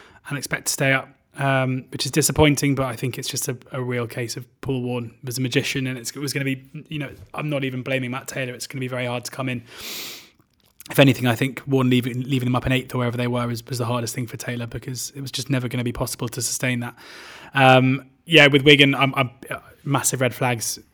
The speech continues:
with what we've seen from Kolo Touré. As I said to Wigan fans at the time when Richardson was sacked, you cannot, you know, sack a manager in Liam Richardson for,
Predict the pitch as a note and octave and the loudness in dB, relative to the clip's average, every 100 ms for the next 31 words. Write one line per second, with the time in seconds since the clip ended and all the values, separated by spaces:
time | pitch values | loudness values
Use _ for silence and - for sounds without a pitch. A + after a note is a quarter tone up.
0 | - C3+ - C#3 C#3 - B2+ B2+ - C3 | -8 -6 -4 -6 -4 -4 -4 -4 -2 -2
1 | B2 C3+ C3+ C3 C#3 C#3 C3 - C3+ C3+ | 0 2 2 0 0 0 0 -2 0 0
2 | C3 B2 C3 B2+ B2 B2+ - D3 C#3 B2 | 0 0 0 0 -4 -2 4 6 6 2
3 | - C#3 C3 B2+ B2+ _ - C#3+ - - | -4 -2 0 0 -6 _ -6 -4 -2 0
4 | C3+ A#2+ D3 C#3 - - - - _ - | 0 2 0 0 -4 -14 -14 -20 _ -16
5 | - - C#3+ C3+ - - - - - - | -8 -2 -2 -2 -6 -16 -20 -20 -20 -20
6 | - - - _ _ _ _ _ F#3+ C#3+ | -20 -20 -20 _ _ _ _ _ -4 2
7 | - D#3+ - D#3 D3+ C3+ C#3+ C#3 C#3 D3+ | 6 6 6 6 6 8 6 8 6 4
8 | - B2+ C#3+ C3+ - - | -2 0 0 0 -4 -12